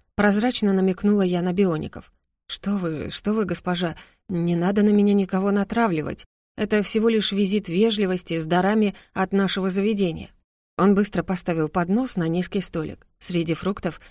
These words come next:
я разглядела раскрытый бордовый футляр со сверкающим браслетом. "Оставь и иди", резко ответила я. Рассел попятился. "Позвольте только уточнить, всем ли вы довольны?"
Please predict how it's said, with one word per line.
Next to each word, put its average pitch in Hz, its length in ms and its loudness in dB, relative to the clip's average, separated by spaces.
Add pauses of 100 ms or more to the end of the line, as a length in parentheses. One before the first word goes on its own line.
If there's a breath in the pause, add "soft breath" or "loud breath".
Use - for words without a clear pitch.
я 214 180 4
разглядела 185 600 2
раскрытый 180 480 -2
бордовый 170 500 -2
футляр 214 600 -4
со 202 200 0
сверкающим 202 640 -2
браслетом. 190 600 -6 (420)
"Оставь 254 400 2
и 254 160 6
иди", 202 300 2 (240)
резко 175 340 -2
ответила 160 400 -6
я. 156 240 -8 (380)
Рассел 180 440 -2
попятился. - 760 -6 (720)
"Позвольте 226 680 0
только 220 340 -2
уточнить, 220 760 0
всем 240 300 2
ли 233 140 4
вы 220 140 4
довольны?" 226 560 2